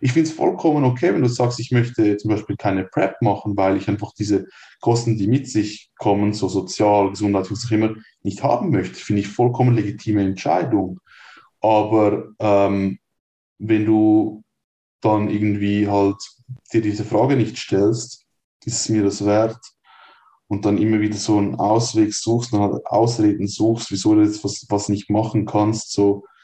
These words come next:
sei einfach ehrlich zu dir selbst, ist dir halt nicht genügend wert, das ist okay, dann, dann sei mit dir doch mehr im Reinen und entscheide einfach, du möchtest das nicht machen, weil es dir nicht wert. Zum Beispiel ich, ich find's auch geil, so reich wie Jeff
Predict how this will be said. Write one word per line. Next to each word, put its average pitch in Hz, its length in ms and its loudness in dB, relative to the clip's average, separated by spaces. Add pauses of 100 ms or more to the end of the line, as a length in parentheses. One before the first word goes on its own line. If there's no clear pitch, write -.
(400)
sei 131 260 0
einfach 139 300 0
ehrlich 170 180 0
zu - 140 -6
dir 101 80 2
selbst, - 580 -2
ist 120 240 -4
dir 120 160 2
halt 110 140 0
nicht 120 200 0
genügend 123 360 2
wert, - 320 -2
das 120 120 0
ist - 60 -4
okay, - 400 0
dann, 107 400 -2 (360)
dann 117 560 0 (520)
sei 131 200 2
mit 151 100 -6
dir 131 80 0
doch 131 180 0
mehr 131 220 2
im 123 160 4
Reinen 147 380 2
und 120 260 0
entscheide 120 360 0
einfach, 123 300 -2
du 113 80 -6
möchtest 110 220 -2
das 110 100 -4
nicht 117 220 -2
machen, 120 280 0
weil 110 120 2
es - 160 -8
dir 117 100 0
nicht 117 160 -2
wert. 143 220 0 (220)
Zum 131 100 0
Beispiel 127 220 0
ich, - 240 -8 (140)
ich 170 140 -2
find's 117 200 0
auch - 240 -2
geil, 107 200 0
so 107 160 0
reich 101 160 -2
wie 107 100 -6
Jeff 104 220 -4